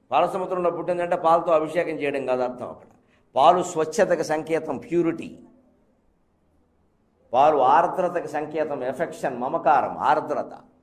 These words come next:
నువ్వు సంపాదించే ప్రతి రూపాయి పాలసముద్రంలో పుట్టాలి, పాపాల సముద్రంలో పుట్టకూడదని అర్థం.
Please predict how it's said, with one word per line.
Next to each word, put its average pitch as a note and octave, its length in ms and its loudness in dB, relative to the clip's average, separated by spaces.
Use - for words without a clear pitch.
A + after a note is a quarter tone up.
నువ్వు A#2+ 100 -8
సంపాదించే D#3+ 760 4
ప్రతి D#3 400 -2
రూపాయి E3 420 2
పాలసముద్రంలో D#3 880 2
పుట్టాలి, C#3 420 0
పాపాల E3 460 4
సముద్రంలో D3 520 -4
పుట్టకూడదని D3 600 -2
అర్థం. A2+ 280 -6